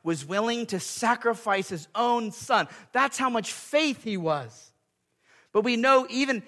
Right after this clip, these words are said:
even with all of his faith and then even willing to do these works, we know that even Abraham was justified by grace through faith. And that even Abraham believed God, and it was counted to him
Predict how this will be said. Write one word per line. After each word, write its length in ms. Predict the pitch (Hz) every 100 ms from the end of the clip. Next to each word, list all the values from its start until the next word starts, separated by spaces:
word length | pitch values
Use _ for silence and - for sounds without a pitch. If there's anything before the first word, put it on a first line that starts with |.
| - _ _
even 460 | 233 254 285 269
with 180 | 233 220 220
all 360 | 247 269 262
of 100 | 220
his 200 | 202 -
faith 280 | - 247 247
and 80 | 196
then 140 | 214 214
even 340 | 254 226 180
willing 360 | 196 247 262 202
to 100 | 208
do 220 | 160 240
these 260 | 202 196 160
works, 560 | 185 262 247 - - - - -
we 140 | 208
know 320 | 196 233 269
that 140 | 240 226
even 280 | 233 220 220
Abraham 600 | 208 262 247 208 208 202
was 260 | 190 - -
justified 640 | 226 214 - 208 190 180
by 160 | 165 170
grace 320 | 156 160 151
through 180 | - 139
faith. 420 | - 127 107 110 _ _ _ _ _ _ _ _ -
And 120 | 175
that 80 | 202
even 280 | 233 214 214
Abraham 540 | 214 262 254 214 208 180
believed 420 | 180 190 185 143
God, 400 | 165 156 131 131
and 80 | 156
it 80 | 151
was 140 | 151
counted 380 | - 180 160 151
to 60 | 139
him 400 | 139 135 127